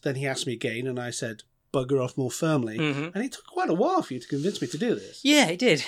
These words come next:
Speaker 1: Mainly because I couldn't understand, A, why anybody would listen
Speaker 2: Mm.
Speaker 1: to us, but also I, I listened to the odd podcast, but I was not a big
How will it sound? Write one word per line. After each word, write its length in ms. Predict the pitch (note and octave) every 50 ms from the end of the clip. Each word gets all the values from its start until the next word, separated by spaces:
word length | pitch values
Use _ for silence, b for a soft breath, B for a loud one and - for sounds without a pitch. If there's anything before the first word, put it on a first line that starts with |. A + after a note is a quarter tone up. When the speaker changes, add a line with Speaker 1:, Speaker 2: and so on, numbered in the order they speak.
| - -
Speaker 1:
Mainly 180 | F#3+ C#4+ E4+ F4
because 180 | D4 A3 - F#3+
I 40 | F3
couldn't 260 | E3 - G#3+ G#3 G3+
understand, 440 | F#3 F3+ F3+ - - - D#3+ D3+ D#3 - -
A, 180 | A#2 A#2+ D3
why 220 | E3+ D3 D3 D3 C#3
anybody 280 | C3 C#3 C#3 C3+ C#3 C3+
would 160 | C3 B2 C3
listen 240 | D#3 F#3 F#3 - -
Speaker 2:
Mm. 80 | D#3+
Speaker 1:
to 120 | B2 A#2 G2+
us, 200 | A2 D3 - - -
but 120 | - E3+
also 320 | G3 A#3+ G#3+ - - F#3 F3
I, 220 | D#3+ D#3 D3+ D#3 D3 -
I 100 | - G3+
listened 340 | G#3 A3+ A#3 - - A#3+ G#3+
to 120 | - A3+
the 140 | G#3+ G3 F#3+
odd 240 | F3+ G3 G3+ F#3+ -
podcast, 540 | - - G#3 G3 - - - G3+ G3 G3 - -
but 100 | - E3+
I 40 | E3+
was 100 | E3 E3
not 160 | F3+ F#3 F3+ F3
a 20 |
big 260 | F3 E3+ F3+ F3+ F3